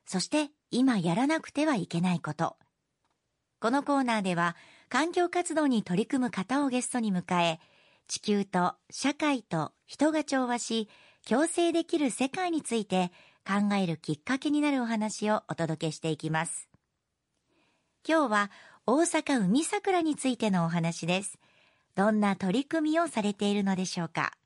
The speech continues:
エヌピーオー法人大阪海桜代表理事の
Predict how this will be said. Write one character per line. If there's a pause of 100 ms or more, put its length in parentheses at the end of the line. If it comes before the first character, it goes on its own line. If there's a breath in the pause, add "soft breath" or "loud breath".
(760)
エ
ヌ
ピ
ー
オ
ー
法
人 (420 soft breath)
大
阪
海
桜 (280 soft breath)
代
表
理
事
の